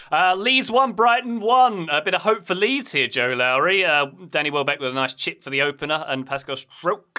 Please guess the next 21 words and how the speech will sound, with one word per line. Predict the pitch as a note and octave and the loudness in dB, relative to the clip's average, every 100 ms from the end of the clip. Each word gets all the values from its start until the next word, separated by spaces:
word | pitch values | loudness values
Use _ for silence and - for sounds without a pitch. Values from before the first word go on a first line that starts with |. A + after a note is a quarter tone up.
| - _ C3+ | -14 _ -4
uh, | B2 B2 | -2 -2
heading | C3 B2 | -4 -6
the | A#2+ C3 D#3+ | -8 -10 -16
equaliser | F3 - A#2 A2 A2 G#2 | -20 -14 -6 -4 -4 -4
here. | A#2+ | -4
Leeds | A#2+ C3 A#2+ | -2 -4 -6
climbing | - C3+ B2 | -4 -2 -2
out | B2 | -4
the | B2 | -4
bottom | C3 A#2+ A#2 | -6 -6 -6
three | C3 A#2 | -6 -6
with | A#2 | -8
this | A#2+ - | -10 -8
one, | B2 A#2+ - - - | -6 -6 -8 -20 -20
but | - | -4
Burnley | B2 B2 A#2+ | 0 0 -2
having | A#2 A#2 A#2 | -6 -6 -6
a | A2+ | -8
game | F#2+ G#2 | -8 -10
in | A2+ | -10
hand. | G#2 G2 F2 E2 D2 C2 A1+ | -10 -12 -12 -14 -18 -20 -20